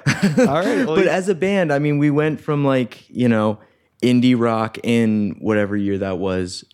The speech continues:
Speaker 1: two thousand nine or two thousand ten or whatever that was, and became, you know, what it was. We sounded like Kings of Leon or every-,
Speaker 2: I don't think
Speaker 1: everybody
Speaker 2: you
Speaker 1: else.
Speaker 2: sounded like Kings of Leon.
Speaker 1: I mean, early on.
Speaker 2: Okay.
Speaker 1: Um,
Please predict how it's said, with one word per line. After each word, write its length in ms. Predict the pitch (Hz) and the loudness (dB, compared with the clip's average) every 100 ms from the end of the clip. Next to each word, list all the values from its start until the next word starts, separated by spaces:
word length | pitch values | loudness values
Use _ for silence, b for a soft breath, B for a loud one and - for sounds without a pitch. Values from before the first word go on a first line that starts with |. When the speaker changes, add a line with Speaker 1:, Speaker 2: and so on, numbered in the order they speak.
| _ | _
Speaker 1:
two 160 | - 104 | -4 -2
thousand 720 | 101 95 92 92 87 82 80 | 0 0 0 0 0 -2 -4
nine 600 | 92 92 95 98 98 98 | -4 -4 -4 0 0 0
or 80 | 92 | -4
two 160 | - | -6
thousand 400 | 90 92 92 95 | -4 -2 -2 -6
ten 340 | - 98 98 98 | -6 -4 -2 -2
or 60 | 95 | -2
whatever 300 | 95 98 98 | -2 -2 -2
that 160 | 95 | -2
was, 380 | 80 95 92 - - B B B B B B B - | 0 0 -2 -6 -18 B B B B B B B -4
and 340 | 120 113 107 | -2 0 -2
became, 680 | 117 104 131 127 123 117 113 | -4 -6 0 2 4 4 2
you 140 | 110 | 0
know, 220 | 107 98 95 | 0 -2 -6
what 320 | - 101 107 | -4 0 0
it 140 | 101 - | 0 -2
was. 320 | 110 104 90 | 0 0 -2
We 80 | 98 | -4
sounded 280 | 107 104 95 | -2 -2 -2
like 200 | 95 - _ - | -4 -6 _ -4
Kings 260 | 113 107 | 0 0
of 100 | 101 | 0
Leon 460 | 104 107 98 92 92 | 0 0 -2 -4 -4
or 300 | 90 92 - | -4 -6 -6
every-, 260 | - 107 117 | -4 -2 0
Speaker 2:
I 80 | - | 2
don't 100 | - | 2
think 60 | |
Speaker 1:
everybody 280 | 147 143 131 | 2 2 0
Speaker 2:
you 60 | 113 | 0
Speaker 1:
else. 100 | 123 | 2
Speaker 2:
sounded 220 | 127 113 | 0 0
like 160 | 113 104 | -6 -12
Kings 240 | - 95 95 | -12 -12 -10
of 80 | |
Leon. 160 | 87 - | -12 -6
Speaker 1:
I 80 | 123 | -2
mean, 220 | 139 123 104 | -2 -2 -4
early 400 | - 117 107 85 | -2 -2 -2 -6
on. 320 | 67 58 50 - | -14 -14 -16 -8
Speaker 2:
Okay. 420 | - 143 - 110 117 - | -2 -2 -2 -8 -8 -2
Speaker 1:
Um, 760 | 120 120 113 107 98 95 - | 0 2 2 0 -2 -4 -8